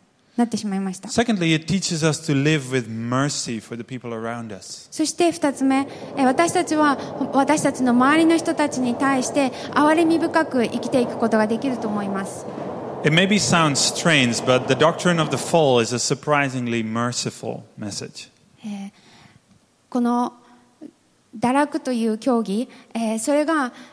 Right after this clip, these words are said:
Speaker 1: 本当驚くことですけれども、えー、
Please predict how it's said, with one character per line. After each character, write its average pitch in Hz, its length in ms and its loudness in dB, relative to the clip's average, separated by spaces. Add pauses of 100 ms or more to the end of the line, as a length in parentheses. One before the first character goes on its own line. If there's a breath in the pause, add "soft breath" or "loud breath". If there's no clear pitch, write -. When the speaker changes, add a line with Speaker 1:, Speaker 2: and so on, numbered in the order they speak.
(640 loud breath)
Speaker 1:
本 269 140 -4
当 320 100 0
驚 349 400 0
く 285 360 -2 (160)
こ 233 100 -8
と 220 120 -2
で 214 120 -2
す 214 80 -14
け 214 100 -6
れ 208 100 -6
ど 214 100 -6
も、 220 300 -4 (320 loud breath)
え 233 40 -12
ー、 202 440 -16